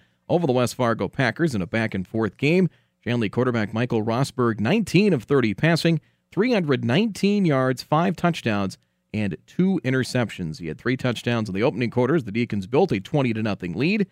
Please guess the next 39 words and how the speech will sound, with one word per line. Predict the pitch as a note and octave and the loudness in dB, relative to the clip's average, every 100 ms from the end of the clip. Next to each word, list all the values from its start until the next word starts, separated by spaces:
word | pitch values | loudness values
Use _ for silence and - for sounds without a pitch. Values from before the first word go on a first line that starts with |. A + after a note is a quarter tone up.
| _ _ _ | _ _ _
then | G2+ G2 | -8 -4
had | G2+ | -6
a | |
pair | - C#3 D3 | -4 -2 -2
of | - | -2
scores | C#3+ D#3 D#3 - _ _ | 0 2 0 -4 _ _
in | D3+ E3 | -2 0
the | F3 | -2
fourth | - A3 A3+ - | 0 2 2 2
quarter | E3 B2+ A2 | 2 2 0
as | G2+ | 0
well, | A2+ D#3 D#3+ - _ _ | 0 2 2 0 _ _
as | - | -10
he | F#2 | -8
found, | - A#2+ B2+ A2+ | -2 0 0 0
uh, | G2 | -2
six | - A#3 A#3 | -2 -2 -2
different | - F#3+ F3 G#2+ | 0 0 0 0
receivers | A2 - G3 B2 G2+ G2+ - _ _ _ | -2 0 -2 0 -2 -6 -14 _ _ _
and | A#2+ A2 | -2 2
touchdown | D3 - B2+ A#2 | 0 2 0 0
passes | C3 B2+ B2 A2 | 0 0 -2 -6
to | - A2 | -6 -8
three | - F3+ A#3 | -2 0 4
different | F#3+ E3+ E3+ | 2 2 0
receivers | C3 - F3 G#2 F2 - | -2 0 0 0 -4 -6
in | A#2+ A2+ | -4 -2
that | B2 | -2
win | G#2 G2+ G#2 - | -4 -6 -6 -8
over | F#2+ G2+ | -10 -8
the | G#2 | -6
Packers. | - G2 - D2+ C2 | -4 -6 -6 -10 -10
So, | - D#3 G#3+ | 0 4 4
Jordan | E3+ C#3+ A3 D3+ | 4 4 4 2
Summers | F#3+ G3 E3 | 2 2 0
of | C#3 | 0
D | B2 D3+ | 0 0
G | A2+ C#3+ | 0 2
F | A3 B3 | 2 -2